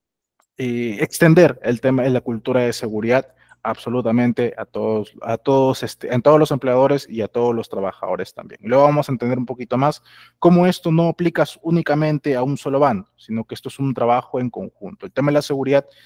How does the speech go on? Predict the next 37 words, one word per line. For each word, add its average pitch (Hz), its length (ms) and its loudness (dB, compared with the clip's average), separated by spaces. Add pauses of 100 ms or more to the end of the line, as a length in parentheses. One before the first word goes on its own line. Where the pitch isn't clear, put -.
(120)
siempre 143 280 0
ténganlo 143 360 0
presente, 139 640 -2
no 127 200 0
pertenece 135 540 0
a 127 60 -2
un 123 80 -4
solo 120 200 -6
grupo, 127 440 -2 (160)
pertenece 120 480 -6
a 104 40 -8 (140)
todos, 170 340 6
tenemos 127 300 -4
que - 80 -10
involucrarnos 110 720 -2
en 104 80 -4
el 101 100 -8
tema 98 180 -4
de 90 40 -8
la 101 60 -12
seguridad. 76 400 -18 (440)
Todos 185 260 8
los 143 220 2
grupos, 151 560 0
por - 180 -10
así 107 200 -10
decirlo, 110 460 -6
tenemos 107 380 -2
que - 60 -18
estar - 320 -4 (320)
inmiscuidos, 139 760 0
involucrados 131 800 2
en 104 80 -6
temas 98 360 -8
de 78 40 -20
seguridad. - 480 -18 (180)
Bien, 208 240 4